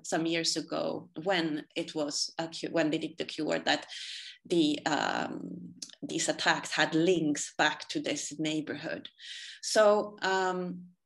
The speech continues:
we worked with these youth groups sharing these similar issues with stigma, and we tried to offer them a context of opportunity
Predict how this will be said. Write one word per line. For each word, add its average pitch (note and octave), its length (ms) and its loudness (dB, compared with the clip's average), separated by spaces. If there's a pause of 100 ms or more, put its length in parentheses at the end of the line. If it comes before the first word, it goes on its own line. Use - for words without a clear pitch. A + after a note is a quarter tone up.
(220)
we A3 180 -2
worked A3 460 6
with F#3+ 200 2
these F3 400 -2 (100)
youth G#3 380 -2
groups D3+ 340 0
sharing F#3 420 4
these E3 300 -2
similar A3+ 680 2
issues G#3+ 520 2
with F3 120 -2
stigma, F3+ 680 -2 (560)
and F#3+ 480 4 (120)
we F3+ 100 -2
tried G#3 280 4
to - 120 -4
offer G#3+ 300 0
them F3 220 2
a E3 60 -4
context G3+ 640 -2
of F3 80 -4
opportunity F3+ 1040 -2